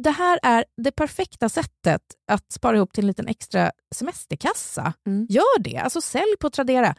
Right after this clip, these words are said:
Speaker 1: Det är också väldigt, väldigt, väldigt enkelt.
Speaker 2: Mm.
Speaker 1: Alltså det säljs snabbt. Puff! Det går så fort.
Speaker 2: Man tar den där Q R-koden, visar när man lämnar in prylen eller plagget hos sitt postombud. Och sen så fixar de resten. Det är så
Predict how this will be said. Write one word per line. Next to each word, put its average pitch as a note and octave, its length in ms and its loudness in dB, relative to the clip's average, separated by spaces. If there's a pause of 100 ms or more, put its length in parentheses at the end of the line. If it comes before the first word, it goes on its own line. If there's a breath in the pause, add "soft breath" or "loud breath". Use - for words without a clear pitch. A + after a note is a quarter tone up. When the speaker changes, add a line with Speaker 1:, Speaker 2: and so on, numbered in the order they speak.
Speaker 1:
Det - 80 -2
är B3+ 40 2
också B3+ 160 -4
väldigt, A#3 800 -6
väldigt, - 320 -10
väldigt - 220 -12
enkelt. - 360 -12 (180)
Speaker 2:
Mm. E3 260 -6
Speaker 1:
Alltså B3+ 200 0
det C4+ 100 2
säljs C4 240 0
snabbt. - 340 -4 (160)
Puff! - 220 2 (300)
Det - 60 -14
går B3 140 -2
så G3+ 160 2
fort. - 340 -2
Speaker 2:
Man G#3+ 180 4
tar B3 100 2
den G#3 100 4
där F#3 60 2
Q G3+ 200 2
R-koden, G3 440 4
visar F3 300 0
när D3+ 80 -2
man D3+ 120 -2
lämnar D#3 200 -2
in D#4+ 220 2
prylen D#3 360 2
eller D#3 220 -2
plagget C3 380 -4 (180)
hos D3+ 160 -4
sitt - 260 -8
postombud. - 560 -6 (120)
Och F3 140 -2
sen D#3 300 -2
så C#3+ 100 -8
fixar - 300 -8
de - 180 -8
resten. - 360 -12 (200)
Det - 300 -8
är - 80 -8
så - 480 -6